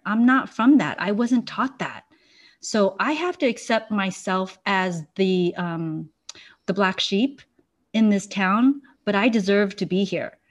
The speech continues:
Now, where do I wanna be? I still wanna be me,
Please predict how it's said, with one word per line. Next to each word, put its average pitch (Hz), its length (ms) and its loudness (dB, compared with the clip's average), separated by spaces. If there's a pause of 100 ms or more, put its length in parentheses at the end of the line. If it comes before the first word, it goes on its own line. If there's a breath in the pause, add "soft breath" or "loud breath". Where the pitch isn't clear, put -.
(420 soft breath)
Now, 196 240 0
where 208 280 -2
do 254 140 2
I 240 80 2
wanna 214 300 -2
be? 190 520 -2 (380 loud breath)
I 254 120 0
still 294 440 0
wanna 294 300 4
be 220 420 0
me, 196 680 2